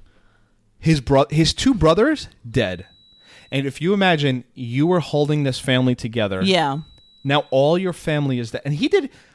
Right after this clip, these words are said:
Speaker 1: the worst he, he did was capture civilians.
Speaker 2: Sure. Yeah.
Speaker 1: In the name of?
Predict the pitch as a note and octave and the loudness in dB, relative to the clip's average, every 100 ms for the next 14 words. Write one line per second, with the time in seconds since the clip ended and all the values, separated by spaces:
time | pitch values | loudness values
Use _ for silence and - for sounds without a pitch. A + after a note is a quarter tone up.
0 | _ _ _ _ - E3+ F3 A#3+ - - | _ _ _ _ -4 0 2 2 -2 -4
1 | G3+ F3+ E3 F3 D3+ G3 C#3 C3 - - | -6 -6 -4 0 2 2 2 0 -4 -16
2 | _ _ _ _ _ _ _ _ _ _ | _ _ _ _ _ _ _ _ _ _
3 | _ _ _ _ - D#3 D#3 - F3 D#3+ | _ _ _ _ -6 -2 -2 -2 -2 -2
4 | D#3 E3+ G3+ A#3+ - - _ _ _ _ | -2 0 0 -2 -4 -18 _ _ _ _
5 | - F3+ D#3+ A#3 - _ _ _ _ G3+ | -4 -2 0 -4 -8 _ _ _ _ 2
6 | G3 E3+ - _ _ _ _ _ E3+ D#3+ | 2 2 -6 _ _ _ _ _ 0 2
7 | D3 C#3+ _ C#3 C3+ C3 C#3 D#3+ F3 - | 2 -2 _ -6 -2 0 0 2 -2 -2
8 | C3+ C#3 E3+ F#3 | 0 0 0 -6